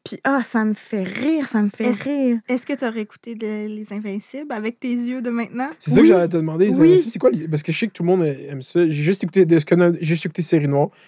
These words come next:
Speaker 3: J'ai vraiment aimé Série Noire, mais Les Invincibles, c'est quoi l'histoire, mettons ?
Speaker 1: C'est, c'est,
Speaker 2: <laughs>
Speaker 1: ok, c'est quatre gars, je pense qu'ils ont vingt-cinq ans au
Speaker 3: Ok.
Speaker 1: début de la série, qui sont en couple. Puis ils ont comme, ils font un pari qu'il faut tout qu'ils crissent leur blonde là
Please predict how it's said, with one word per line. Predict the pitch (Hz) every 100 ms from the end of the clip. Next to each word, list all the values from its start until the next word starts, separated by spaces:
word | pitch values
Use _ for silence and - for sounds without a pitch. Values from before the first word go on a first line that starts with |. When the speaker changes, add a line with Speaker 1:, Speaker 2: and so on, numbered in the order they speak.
| _ -
Speaker 3:
J'ai | 143
vraiment | 143
aimé | 151 151
Série | - 135
Noire, | 139 170
mais |
Les | 151 151
Invincibles, | 156 156
c'est | 226
quoi | 185
l'histoire, | 151 - 143 143
mettons ? | 180 143 147 _ - - _ -
Speaker 1:
C'est, | - 294 269 -
c'est, | - - 247 226
Speaker 2:
<laughs> | 294 254 220 -
Speaker 1:
ok, | 339 -
c'est | 262 320 226
quatre | 349 381 277
gars, | 269 285 370 - - _ _ _ -
je | -
pense | 277 254
qu'ils | 320
ont | 226
vingt-cinq | 196 226 - 233 208
ans | 226 233 _ 160
au |
Speaker 3:
Ok. | 147
Speaker 1:
début | 208 214
de |
la | 226
série, | 208 233 208 240 285 _ _ - - _
qui | - -
sont | - 247 247 -
en | 208
couple. | - 302 302 - _ _ _ _ -
Puis | - 254 247
ils | 233
ont | 214
comme, | 214 285 285 -
ils | 214
font | - 262
un | 226
pari | 247 240 233 269
qu'il | - 240 220
faut | - 220
tout | -
qu'ils | - -
crissent | - 240 240
leur | 202
blonde | 202 208 202
là | 202